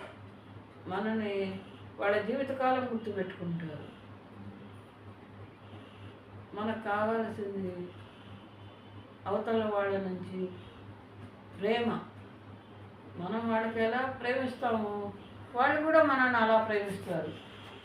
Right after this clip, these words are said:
వాళ్ళు కూడా జీవితకాలం మనల్ని గుర్తుపెట్టుకుంటారు. ఈ విషయాన్ని మనందరం తెలుసుకుందాం. మనకు తగ్గిన సహాయం చేస్తూ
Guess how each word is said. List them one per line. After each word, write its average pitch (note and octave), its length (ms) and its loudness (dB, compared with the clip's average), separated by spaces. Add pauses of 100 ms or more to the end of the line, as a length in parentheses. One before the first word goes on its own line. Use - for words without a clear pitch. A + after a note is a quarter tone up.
(120)
వాళ్ళు C4 320 6
కూడా C#4 380 6 (220)
జీవితకాలం C4 640 6
మనల్ని A#3 300 4
గుర్తుపెట్టుకుంటారు. F#3+ 920 -2 (1200)
ఈ A3 120 0
విషయాన్ని A3+ 880 2 (240)
మనందరం G3 540 0
తెలుసుకుందాం. G3+ 760 -2 (440)
మనకు B3 300 2
తగ్గిన A#3+ 600 2 (220)
సహాయం G#3+ 440 4
చేస్తూ G3 640 0